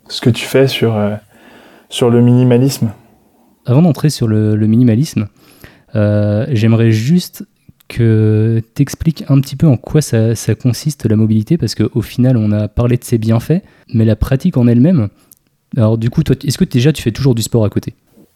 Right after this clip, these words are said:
Speaker 1: Ouais, je continue à faire pas mal de sport à côté, euh, qui ont changé en, au fil des années en fonction de,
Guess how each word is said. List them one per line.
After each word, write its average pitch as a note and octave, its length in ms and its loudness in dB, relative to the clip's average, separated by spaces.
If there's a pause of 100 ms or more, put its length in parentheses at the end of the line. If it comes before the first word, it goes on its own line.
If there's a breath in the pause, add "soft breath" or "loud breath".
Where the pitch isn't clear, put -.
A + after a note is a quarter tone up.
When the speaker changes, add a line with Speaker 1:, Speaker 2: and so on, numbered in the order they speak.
Speaker 1:
Ouais, B2 240 2 (200)
je - 80 -10
continue B2+ 480 0
à A2+ 100 2
faire G#2 220 -4
pas A2+ 140 -2
mal A#2+ 200 -2
de A2 100 -4
sport A#2 320 -2
à G#2+ 60 0
côté, C3+ 480 0 (640 loud breath)
euh, A2+ 380 0
qui - 220 -6
ont A2 120 2
changé A#2+ 320 -2
en, A#2+ 140 0 (140)
au - 80 -4
fil B2+ 200 -2
des A#2 180 2
années A#2+ 220 0
en A#2+ 120 0
fonction A#2+ 400 -2
de, A2 340 -2